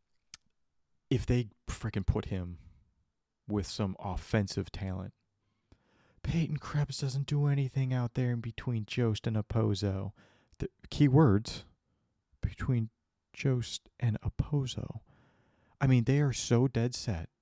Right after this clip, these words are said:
on making him a bottom six forward that there's no ho-, uh, it, even if you pull him into the top six, it's just not, he's just been so far removed from any kind of skill position in the lineup.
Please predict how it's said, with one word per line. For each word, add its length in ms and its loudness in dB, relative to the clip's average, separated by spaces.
on 120 -2
making 280 0
him 260 0
a 60 -4
bottom 340 -4
six 260 -6
forward 580 -2
that 280 0
there's 240 -2
no 140 4
ho-, 380 -4
uh, 160 -8
it, 160 -6
even 220 2
if 100 0
you 60 0
pull 220 8
him 80 4
into 160 4
the 120 0
top 300 -4
six, 300 -4
it's 100 -8
just 200 -8
not, 280 0
he's 140 2
just 180 0
been 160 6
so 260 4
far 280 -2
removed 480 0
from 180 -2
any 140 2
kind 220 -2
of 80 -2
skill 840 4
position 760 0
in 140 -2
the 60 -2
lineup. 500 0